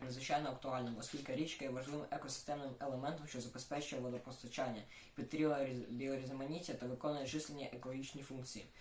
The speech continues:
Погіршення якості води і зменшення природних ресурсів можуть мати серйозні наслідки для навколишнього середовища та здоров'я населення. Об'єкт — річка Саксагань та її екосистема.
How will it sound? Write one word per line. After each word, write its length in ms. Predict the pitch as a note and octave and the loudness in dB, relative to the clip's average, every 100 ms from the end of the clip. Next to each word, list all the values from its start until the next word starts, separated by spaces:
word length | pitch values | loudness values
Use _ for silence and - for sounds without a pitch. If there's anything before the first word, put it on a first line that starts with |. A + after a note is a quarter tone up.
| - - | -14 -2
Погіршення 480 | D#3 F#3+ - F3 D#3 | 4 4 4 2 2
якості 360 | D#3 D#3+ D3+ | 2 0 2
води 280 | C#3+ D#3+ D#3+ | 2 6 6
і 40 | |
зменшення 420 | C3 C#3+ D3 C#3 B2 | 6 2 0 -2 -2
природних 400 | C3+ C#3+ C#3 C#3 | 0 0 -2 -2
ресурсів 420 | C3+ E3+ - C3+ | -2 0 -2 -2
можуть 260 | C#3 C3+ | -2 0
мати 220 | C#3 C#3 C3+ | 0 0 0
серйозні 480 | C3+ C3 D3 D3+ C3 | 0 0 0 0 0
наслідки 460 | C3+ - C3+ C3 A2+ | 0 0 -2 -2 0
для 140 | A#2+ | 2
навколишнього 540 | B2 C#3 D3 D3 C3 | 0 0 -2 0 -2
середовища 540 | B2+ A#2+ A#2+ C#3 D#3 D3 | -2 -2 0 0 -2 -2
та 120 | A#2 | -2
здоров'я 300 | A2 B2 C3 | 0 0 0
населення. 480 | B2 - B2 G#2 - - - - - - | 0 0 0 0 -6 -14 -20 -18 -18 -2
Об'єкт — 440 | D#3 D#3+ D#3+ - F#3 | 0 4 4 2 -2
річка 220 | G3 G3 | -2 0
Саксагань 500 | - - F3 F3 F#3 | -2 0 2 2 2
та 80 | F3+ | 0
її 220 | C#3 D3+ | 2 2
екосистема. 560 | D3 - - - A2+ | 2 -2 -6 -2 -2